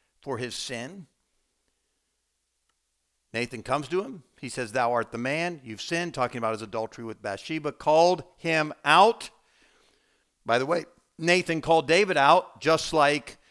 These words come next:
uh, John the Baptist called out Herod, but a very different response.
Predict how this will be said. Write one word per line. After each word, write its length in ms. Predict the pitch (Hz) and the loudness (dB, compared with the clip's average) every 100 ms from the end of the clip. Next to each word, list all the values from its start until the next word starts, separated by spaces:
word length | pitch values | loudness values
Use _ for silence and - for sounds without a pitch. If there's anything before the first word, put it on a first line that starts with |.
| _ _ _ _ _ | _ _ _ _ _
uh, 500 | 127 131 123 117 113 - | 0 4 6 4 2 0
John 220 | 147 151 | 0 0
the 80 | 156 | 2
Baptist 500 | 139 156 - 143 - | 4 4 4 -2 -4
called 220 | 156 143 | 0 2
out 180 | 135 135 | 4 2
Herod, 340 | 120 165 123 82 - _ _ _ _ _ - | 2 -2 -2 -8 -20 _ _ _ _ _ -10
but 100 | 107 | -10
a 40 | |
very 360 | 104 135 170 165 | -4 0 0 -2
different 320 | 147 151 143 | -6 -8 -10
response. 800 | 123 - 113 90 80 - - | -12 -10 -12 -12 -16 -20 -20